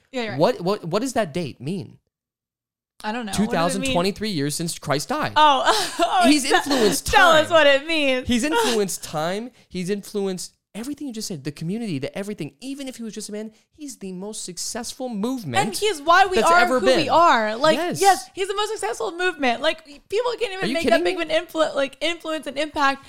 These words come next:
Speaker 1: in way more years than thirty-three. And he actually only did it in, like, kinda, like, three.
Speaker 2: Yeah, kinda three years.
Speaker 1: Like,
Speaker 2: Like,
Speaker 1: three
Speaker 2: that,
Speaker 1: years
Speaker 2: that,
Speaker 1: was
Speaker 2: that
Speaker 1: his
Speaker 2: was it.
Speaker 1: main,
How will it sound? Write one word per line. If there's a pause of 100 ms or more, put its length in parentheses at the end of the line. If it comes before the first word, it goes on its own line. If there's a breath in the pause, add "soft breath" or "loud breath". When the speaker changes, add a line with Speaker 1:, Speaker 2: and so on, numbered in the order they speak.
(140 loud breath)
Speaker 1:
in
way
more
years
than
thirty-three. (340 loud breath)
And
he (120)
actually
only
did
it
in,
like, (400)
kinda,
like,
three.
Speaker 2:
Yeah,
kinda
three
years.
Speaker 1:
Like,
Speaker 2:
Like,
Speaker 1:
three
Speaker 2:
that,
Speaker 1:
years
Speaker 2:
that,
Speaker 1:
was
Speaker 2:
that
Speaker 1:
his
Speaker 2:
was
it.
Speaker 1:
main,